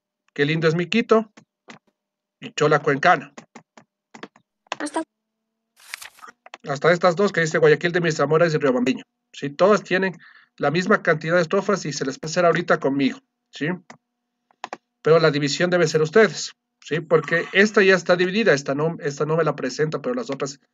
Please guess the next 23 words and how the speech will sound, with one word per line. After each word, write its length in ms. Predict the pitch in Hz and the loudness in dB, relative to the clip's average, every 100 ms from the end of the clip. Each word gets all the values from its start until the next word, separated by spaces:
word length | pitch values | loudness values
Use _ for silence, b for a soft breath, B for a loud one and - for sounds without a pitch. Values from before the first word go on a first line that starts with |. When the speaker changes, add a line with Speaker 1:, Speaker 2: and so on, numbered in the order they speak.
| _ _ _ _ - | _ _ _ _ -6
Speaker 1:
es 240 | 151 143 | -4 -4
igual, 560 | - 165 175 196 131 - - _ _ _ _ | -6 0 2 2 0 -8 -20 _ _ _ _
¿sí? 260 | - 147 175 | -8 -6 -6
Si 180 | - - | -6 -8
se 200 | 139 151 | -2 0
dan 120 | 165 | 2
cuenta, 360 | 180 175 185 - B B B | 0 -2 -4 -4 B B B
es 100 | 151 | -6
exactamente 600 | 147 180 175 170 170 165 | 0 -2 0 -2 0 -2
lo 80 | 151 | -2
mismo 240 | 156 185 | -2 -2
lo 120 | 151 139 | -4 -4
que 120 | 135 | 2
yo 80 | 147 | 2
he 80 | |
hecho, 220 | 175 - 117 | 2 -2 -6
¿no? 240 | 170 - - | -6 -8 -12
Introducción, 720 | 131 139 143 143 - 202 220 | -10 -6 -6 -6 2 4 4
preestribillo, 800 | 165 156 143 165 180 214 196 185 | 2 0 0 -4 0 2 2 -2
puente 300 | 165 160 147 | 0 -2 0
musical 500 | 147 143 156 185 185 | -4 -6 -2 0 0
y 40 | 151 | -4
estribillo, 520 | 143 127 117 107 | -8 -10 -8 -10